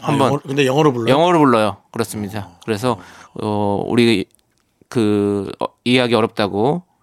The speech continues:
Speaker 1: 어.
Speaker 2: 안 듣지 마시고 한번 끝까지 들어보세요. 참
Speaker 1: 꼭,
Speaker 2: 좋은
Speaker 1: 꼭
Speaker 2: 노래입니다.
Speaker 1: 이해해야 될 필요 있네. 멜로디가
Speaker 2: 그렇죠.
Speaker 1: 좋은 멜로디가
Speaker 2: 음악은,
Speaker 1: 듣는 거죠.
Speaker 2: 음악은 그렇죠. 그럼 꼭 가사가 중요한 건 아니에요. 우리가 또
Speaker 1: 아니, 뭐, 글쎄, 그러니까.
Speaker 2: 네.
Speaker 1: 그냥
Speaker 2: 한번
Speaker 1: 듣는
Speaker 2: 들어보시죠.
Speaker 1: 거지.
Speaker 2: 제가 참 좋아하는 노래입니다.
Speaker 1: 아, 그래?
Speaker 2: 백예린의 스퀘어.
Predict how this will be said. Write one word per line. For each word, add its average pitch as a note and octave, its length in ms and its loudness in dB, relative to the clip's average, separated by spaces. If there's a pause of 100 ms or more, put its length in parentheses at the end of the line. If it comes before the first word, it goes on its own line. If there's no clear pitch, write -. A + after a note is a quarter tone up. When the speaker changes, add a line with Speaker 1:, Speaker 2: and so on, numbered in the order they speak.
(140)
Speaker 1:
어. G2+ 200 -16
Speaker 2:
안 A2 100 -4
듣지 A#2 160 -4
마시고 G#2+ 320 -4
한번 C3 140 -4
끝까지 D3+ 240 0
들어보세요. G2+ 420 -2
참 D#3+ 220 -2
Speaker 1:
꼭, - 60 0
Speaker 2:
좋은 G#2+ 100 -2
Speaker 1:
꼭 - 80 2
Speaker 2:
노래입니다. G#3+ 280 2
Speaker 1:
이해해야 D4 200 0
될 G#3 100 2
필요 G#3+ 220 -4
있네. D3+ 160 -2
멜로디가 F3 400 2
Speaker 2:
그렇죠. G#3 100 4
Speaker 1:
좋은 F#3 180 2
멜로디가 D#3 280 4
Speaker 2:
음악은, G#3+ 320 4
Speaker 1:
듣는 D#3+ 240 0
거죠. C#3+ 80 2
Speaker 2:
음악은 G#3+ 320 2
그렇죠. D#3 500 -2
그럼 E3+ 160 -8
꼭 - 180 -4
가사가 F#3 320 0
중요한 F3+ 280 -2
건 C4+ 100 -2
아니에요. A#2 460 -4
우리가 A#2 260 -6
또 - 80 -6
Speaker 1:
아니, F#3+ 100 0
뭐, F#3+ 200 2 (240)
글쎄, D3+ 420 -4
그러니까. D3 340 -6
Speaker 2:
네. A2 200 -2 (100)
Speaker 1:
그냥 G#3+ 140 -2
Speaker 2:
한번 A3 200 4
Speaker 1:
듣는 E3+ 40 -2
Speaker 2:
들어보시죠. G3+ 400 4
Speaker 1:
거지. F#3 120 -2
Speaker 2:
제가 F#3+ 140 2
참 A3+ 220 0
좋아하는 F3 220 4
노래입니다. C3 460 0
Speaker 1:
아, A#2 60 -20
그래? G#2+ 420 -6
Speaker 2:
백예린의 B2 540 0 (180)
스퀘어. G#2 460 -8